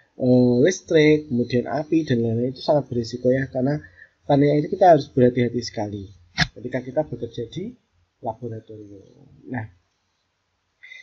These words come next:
makanya dalam keselamatan pengguna itu perlu dibuat, eh, aturan tata tertib di lab serta peringatan bahan-bahan yang berbahaya.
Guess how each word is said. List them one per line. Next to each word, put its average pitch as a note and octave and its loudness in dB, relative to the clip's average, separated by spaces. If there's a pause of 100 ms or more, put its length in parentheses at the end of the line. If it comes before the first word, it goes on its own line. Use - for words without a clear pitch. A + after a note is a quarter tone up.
(120)
makanya D#3 0
dalam C#3+ -2
keselamatan C3+ -4
pengguna B2+ -4
itu B2+ -6 (320)
perlu C#3+ 0
dibuat, C3 -6 (560)
eh, C3+ -2
aturan C3 -2
tata B2 -6
tertib D3+ -4
di C3+ -4
lab A2 -6 (440)
serta D3+ 2
peringatan C#3 -4
bahan-bahan C3 -4
yang C#3 0 (400)
berbahaya. - -12